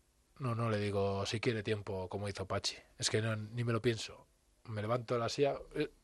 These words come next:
hubiese hecho exactamente lo que está haciendo Pablo. Pablo en ni-,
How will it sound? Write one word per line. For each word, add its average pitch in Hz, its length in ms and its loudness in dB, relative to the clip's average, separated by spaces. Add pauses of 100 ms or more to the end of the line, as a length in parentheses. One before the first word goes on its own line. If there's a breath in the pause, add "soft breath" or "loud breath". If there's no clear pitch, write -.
(160)
hubiese 156 240 6
hecho 202 340 12 (460 loud breath)
exactamente 190 380 8
lo 151 60 12
que 139 60 10
está 160 140 12
haciendo 104 320 4
Pablo. 110 400 4 (320)
Pablo 165 220 10
en 165 60 2
ni-, 180 200 4